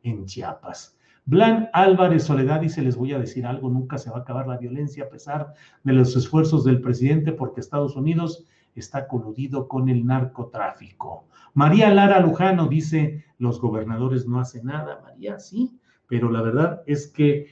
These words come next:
el combate directo al crimen organizado y a la delincuencia de los cárteles, eh, es fundamentalmente una responsabilidad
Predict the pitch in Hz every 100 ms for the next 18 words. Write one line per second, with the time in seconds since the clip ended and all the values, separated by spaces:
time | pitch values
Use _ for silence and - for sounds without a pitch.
0 | _ 127 123 120 120 185 190 147 120 131
1 | 127 117 - 123 123 113 107 104 98 131
2 | 131 123 110 104 104 - - 127 123 131
3 | 120 - _ _ _ 120 110 107 - 151
4 | 151 156 156 160 - _ _ _ 123 113
5 | 123 127 127 - 135 123 117 110 107 107
6 | 147 143 123 123 123 120 110 101 113 107
7 | 117 101 107 117 123